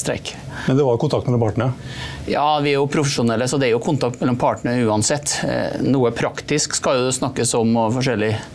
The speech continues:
Speaker 1: slikt da, men det er også sånn at vi begynner jo å snakke, er det mulig å finne noe løsningsrom her, og det var jo det da.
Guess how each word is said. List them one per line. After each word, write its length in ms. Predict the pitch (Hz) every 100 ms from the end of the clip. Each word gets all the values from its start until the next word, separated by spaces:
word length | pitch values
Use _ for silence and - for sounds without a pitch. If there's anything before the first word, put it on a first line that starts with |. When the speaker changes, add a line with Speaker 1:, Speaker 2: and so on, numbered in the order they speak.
| - - -
Speaker 1:
slikt 220 | 160 -
da, 80 | 143
men 220 | 127 123
det 80 | 120
er 80 | 98
også 180 | - 139
sånn 220 | 117 107
at 80 | 123
vi 80 | 117
begynner 220 | 95 101
jo 80 | -
å 20 |
snakke, 380 | - 113 - 104
er 160 | 104 98
det 80 | 110 107 - - - - - -
mulig 220 | 123 107
å 20 | 104
finne 240 | 127 107
noe 300 | 110 110 98 107
løsningsrom 560 | 113 104 92 - 107 113
her, 100 | 104
og 80 | 104
det 80 | 107
var 160 | 92 87
jo 100 | 123 101
det 100 | 92
da. 320 | 107 -